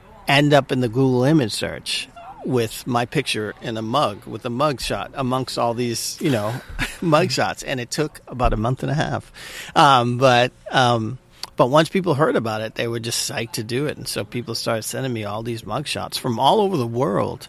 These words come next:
And we have, we're rolling up on six hundred mugshots right now. I, I bought this,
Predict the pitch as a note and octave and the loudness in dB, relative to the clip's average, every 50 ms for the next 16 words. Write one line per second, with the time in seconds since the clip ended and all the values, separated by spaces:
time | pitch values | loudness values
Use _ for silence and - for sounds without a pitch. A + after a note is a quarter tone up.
0 | _ - - A#2 A2+ G#2+ G#2+ A2+ C3 C#3+ C#3 C#3+ C#3 D3 C3 B2 A#2 - _ - | _ -6 -4 -4 -4 -4 -4 -4 -2 0 2 2 4 4 4 2 2 -2 _ -10
1 | - D3 C3 C#3+ D3 D3 - - D3 C#3+ D3 D3+ D3 C#3+ C#3+ D3 - C3+ A2 G#2+ | -4 -2 -2 -2 -2 -4 -6 -4 0 2 4 4 4 2 2 0 2 0 0 0
2 | - - - C#3 - - D#3 C#3 B2+ C#3 B2 B2 B2+ C3+ B2 - - C3 C3+ D3+ | 0 -4 -6 -6 -2 0 0 2 2 2 2 2 2 0 0 -2 -2 -2 -2 -2
3 | - - C#3+ C#3+ C3 C#3 D3 D3+ D#3+ D3+ - _ - - - - - - - - | -2 -2 -2 -2 -2 -2 -2 -4 -4 -6 -8 _ -18 -20 -18 -18 -18 -16 -18 -14
4 | - - A#2 B2+ - C3+ B2+ C#3 C3+ C#3+ D3+ D#3 D#3+ - D#3+ - - - | -6 -2 0 0 2 2 2 2 6 8 8 8 8 6 2 0 0 -4